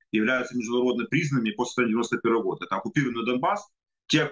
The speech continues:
те, те территории, которые были заняты Российской Федерацией после начала широкомасштабного вторжения,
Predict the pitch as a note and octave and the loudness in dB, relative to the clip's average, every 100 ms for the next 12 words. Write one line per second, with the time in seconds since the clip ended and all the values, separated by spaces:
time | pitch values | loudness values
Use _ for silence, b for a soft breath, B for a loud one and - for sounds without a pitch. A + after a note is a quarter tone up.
0 | - D#3+ - D#3+ D3+ D3 D3 C3 A#2+ B2 | -4 -4 0 0 2 0 0 0 0 -2
1 | B2+ A#2+ A#2+ A#2 A#2+ A2 G2+ A2 - A2+ | -2 0 0 0 -2 -2 -6 -8 -8 -2
2 | A2+ G#2+ G#2 G#2+ G2 - G2+ E3+ F#3 F#3+ | 0 2 2 2 2 -2 -2 0 0 -2
3 | E3 E3+ D#3 D3+ C#3+ C#3 C3+ C#3 B2 B2+ | -4 -2 0 -2 -4 -2 0 2 2 2
4 | - B2+ B2 A2+ G#2+ | 2 2 2 0 -2